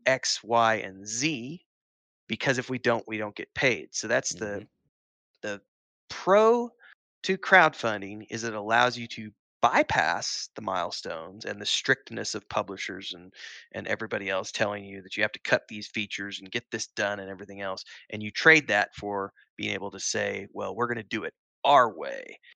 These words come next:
Speaker 1: Cool. But that also has allowed this situation where over the past six, eight years now, we now have games that have been in crowdfunding development for a almost a decade. I think Star Citizen is the longest. It's on eleven year, uh, it's on nine years right now.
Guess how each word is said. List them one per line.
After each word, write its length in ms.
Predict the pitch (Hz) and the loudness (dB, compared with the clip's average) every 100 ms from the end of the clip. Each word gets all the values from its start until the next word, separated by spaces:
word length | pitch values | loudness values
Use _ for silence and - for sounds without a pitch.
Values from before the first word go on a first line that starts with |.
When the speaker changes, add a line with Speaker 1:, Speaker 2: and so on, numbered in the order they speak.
| _ _ - | _ _ -6
Speaker 1:
Cool. 580 | - 135 104 117 170 - _ _ _ - | 2 4 4 0 -2 -8 _ _ _ 2
But 180 | 117 - | 2 4
that 160 | 113 | 6
also 380 | 110 160 196 147 | 8 8 8 4
has 180 | 127 120 | 4 0
allowed 760 | 117 101 120 143 107 95 113 131 _ - | -2 2 6 6 6 2 -4 -10 _ -6
this 120 | - | -4
situation 800 | - - 113 113 123 - 104 101 | -4 -4 -2 2 2 0 -6 -6
where 220 | 104 - | -6 -4
over 140 | 101 | -8
the 80 | 101 | -8
past 420 | - 104 98 - - | -2 0 0 0 -2
six, 220 | 110 104 | -2 -4
eight 140 | - | -6
years 260 | 113 139 131 | -2 -2 -2
now, 200 | 107 104 - - 113 | -4 -4 -8 -12 0
we 60 | |
now 140 | 165 233 | 6 6
have 180 | 208 160 | 6 4
games 260 | 156 151 - | 2 -2 -4
that 100 | 120 | -8
have 140 | 107 | -6
been 200 | 117 110 | -8 -8
in 220 | 117 113 | -10 -10
crowdfunding 640 | - 127 139 139 147 139 123 | 0 4 4 4 -2 -2 -4
development 500 | 113 110 - 110 - | -2 0 -2 -6 -6
for 160 | 117 | -2
a 120 | 107 104 _ _ _ _ _ _ _ _ - | -2 -4 _ _ _ _ _ _ _ _ 6
almost 360 | 160 202 - | 8 6 2
a 40 | 151 | 2
decade. 420 | 139 127 107 92 | 2 2 -2 -4
I 40 | |
think 140 | 110 - | -4 -2
Star 180 | 120 | 0
Citizen 400 | 113 117 113 - | 0 -2 -6 -6
is 80 | 104 | -10
the 80 | 101 | -8
longest. 440 | 98 127 147 147 | 0 2 2 -2
It's 160 | 107 - | -6 -6
on 140 | 110 | -6
eleven 400 | 104 98 120 120 | -4 -2 -2 -2
year, 120 | 120 - | -6 -4
uh, 200 | 107 104 | -2 -2
it's 160 | 98 - | -4 -4
on 200 | 120 98 | -4 -2
nine 280 | 110 113 113 | -4 -4 -4
years 300 | 113 113 123 | -6 -6 -4
right 140 | 117 113 | -6 -2
now. 220 | 117 | -2